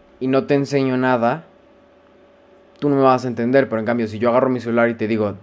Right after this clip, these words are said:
"This is my phone", tú me estás entendiendo.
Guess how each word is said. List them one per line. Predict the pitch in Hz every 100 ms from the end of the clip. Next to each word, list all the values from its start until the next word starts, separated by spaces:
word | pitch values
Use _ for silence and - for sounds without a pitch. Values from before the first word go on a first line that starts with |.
| 104
"This | 131 127
is | 135 131
my | 127
phone", | 123 135 117 110 123 - _ _ _ _
tú | 139
me | 143 139
estás | 127 123 117
entendiendo. | 120 110 113 120 123 107 113